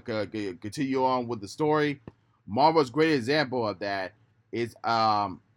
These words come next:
Iger's, uh, continuing in the main point, uh, making his point that they have been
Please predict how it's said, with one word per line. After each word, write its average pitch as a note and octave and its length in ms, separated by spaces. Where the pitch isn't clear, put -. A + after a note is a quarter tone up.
Iger's, C#3 680
uh, A2+ 160
continuing C#3 760
in A#2 160
the A2+ 80
main B2+ 260
point, C3 380
uh, G#2+ 340
making B2+ 300
his A2+ 220
point G#2+ 420
that G#2+ 240
they C3+ 220
have C3 280
been A2 400